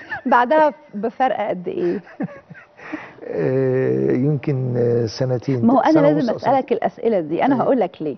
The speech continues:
Speaker 2: قولي.
Speaker 1: أنا مش حشرية وعايزة أعرف،
Speaker 2: آه.
Speaker 1: بس مش معقولة يعني. أنا معايا طارق الدسوقي، يعني، آه، أنت عارف، آه، يعني
Speaker 2: طب أنا هريحك.
Speaker 1: أنت، أنت فتى الشاشة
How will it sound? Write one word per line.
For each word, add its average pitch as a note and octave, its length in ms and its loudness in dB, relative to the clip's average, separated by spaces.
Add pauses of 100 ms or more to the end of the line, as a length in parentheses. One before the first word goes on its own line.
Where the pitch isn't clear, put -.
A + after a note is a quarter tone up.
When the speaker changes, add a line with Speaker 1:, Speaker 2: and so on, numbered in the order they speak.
(100)
Speaker 2:
قولي. C3+ 180 -8 (180)
Speaker 1:
أنا E4+ 140 4
مش C#4 160 -2
حشرية C4+ 420 0
وعايزة A3 340 2
أعرف، D3+ 400 -6
Speaker 2:
آه. B2 160 -10 (160)
Speaker 1:
بس G3+ 240 -4
مش F4 240 0
معقولة B3 440 2
يعني. F#3 380 0
أنا D#4 80 4
معايا C4+ 240 2
طارق C4+ 220 0
الدسوقي، F#3 640 -6 (320)
يعني، A#3 400 0 (140)
آه، G#3 280 2 (220)
أنت C4+ 140 4
عارف، D#4 480 0
آه، A#3 40 0
يعني G#3+ 300 0
Speaker 2:
طب D#3+ 100 4
أنا F3 180 2
هريحك. B2+ 420 -4
Speaker 1:
أنت، G4+ 160 0
أنت E4 240 2
فتى E4+ 300 0
الشاشة C4+ 540 -2